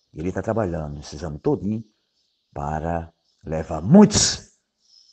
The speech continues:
para morar com ele. Ó Senhor Jesus, Deus, porém, tem um prêmio para eles também, esses que, que serão os vencedores tardios, os que forem martirizados durante a grande tribulação, que é uma advertência muito grande.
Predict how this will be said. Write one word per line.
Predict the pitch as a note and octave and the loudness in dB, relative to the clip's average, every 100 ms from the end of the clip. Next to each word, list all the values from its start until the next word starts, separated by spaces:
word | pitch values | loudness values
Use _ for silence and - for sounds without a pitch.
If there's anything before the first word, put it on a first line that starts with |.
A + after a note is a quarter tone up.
| _ _ | _ _
para | D#2+ D#2+ | -8 -6
morar | E2 E2 D#2 D2 - | -4 -4 -2 -6 -8
com | D#2 D2+ | -12 -12
ele. | G#1+ - _ _ _ - _ _ | -14 -18 _ _ _ -20 _ _
Ó | - G#2+ B2+ C3+ C3 | 4 8 10 10 8
Senhor | - C3 A#2 | 6 4 4
Jesus, | A2 G2+ D#2+ C#2+ D2 | 2 0 -4 -12 -14
Deus, | - D#3 F3+ | 8 10 10
porém, | F#3 D#3 C3 C3+ | 10 10 10 6
tem | - C3+ | 4 4
um | C3 | 2
prêmio | - A#2+ B2+ B2 | 4 4 4 2
para | - G#2+ G#2 | 6 8 8
eles | F#2+ - | 4 2
também, | C3 G2+ D#2+ D#2+ - _ _ _ _ G2+ | 2 2 -2 -8 -12 _ _ _ _ -2
esses | G#2+ | -2
que, | - A2 F#2 - _ _ _ _ | 0 2 2 -4 _ _ _ _
que | A2+ A2 | 4 4
serão | - - - A2 G#2 | 2 -2 4 4 4
os | A2 | 0
vencedores | G#2+ A2 G#2 G2+ F#2+ | 0 -2 0 -2 -2
tardios, | A#2 F#2+ D#2+ E2+ _ _ _ | -6 -6 -16 -20 _ _ _
os | - | -10
que | - D#3+ | 6 6
forem | - F#3+ F3+ | 10 10 10
martirizados | C3+ B2+ - C#3+ G2+ E2+ D#2+ D2 - _ _ - | 6 4 2 2 2 0 -2 -4 -14 _ _ -6
durante | G2+ A2+ G#2+ | 2 2 2
a | |
grande | F2+ D#2 G2 | 0 0 -4
tribulação, | F#2 F2 - D#2+ C#2 _ _ _ _ _ | -4 -6 -6 -14 -16 _ _ _ _ _
que | D#2+ | -10
é | |
uma | |
advertência | D#2+ E2 - E2+ C2+ | -8 -10 -10 -12 -8
muito | D#2 A2 | -6 -6
grande. | - C#2+ A#1+ - | -6 -10 -12 -18